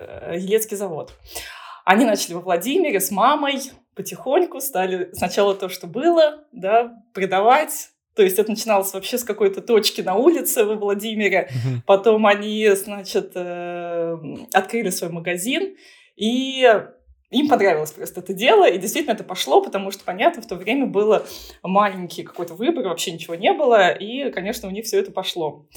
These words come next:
Speaker 1: А так как мой папа не только вот с точки зрения как бы бизнеса, там, продаж, он, конечно, в первую очередь ученый, <laughs> и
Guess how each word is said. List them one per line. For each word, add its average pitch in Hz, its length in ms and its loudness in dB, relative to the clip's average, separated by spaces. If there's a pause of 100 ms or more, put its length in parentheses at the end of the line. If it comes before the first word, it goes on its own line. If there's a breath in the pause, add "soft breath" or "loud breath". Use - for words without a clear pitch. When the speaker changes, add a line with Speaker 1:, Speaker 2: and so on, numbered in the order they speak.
(280 loud breath)
Speaker 1:
А 170 80 4
так 233 160 4
как 220 160 -8
мой 196 100 -8
папа 190 600 0
не 196 120 -10
только 285 340 0
вот 185 200 -6
с - 120 -8
точки 190 300 -10
зрения 196 440 -2
как 165 180 -14
бы 160 120 -12
бизнеса, 233 560 2
там, 170 180 -6
продаж, 233 520 2 (120)
он, 294 220 2
конечно, 214 400 -4
в 170 160 -10
первую 220 320 0
очередь 196 440 0 (460 soft breath)
ученый, 190 460 -2 (100)
<laughs> - 100 -8
и 214 540 0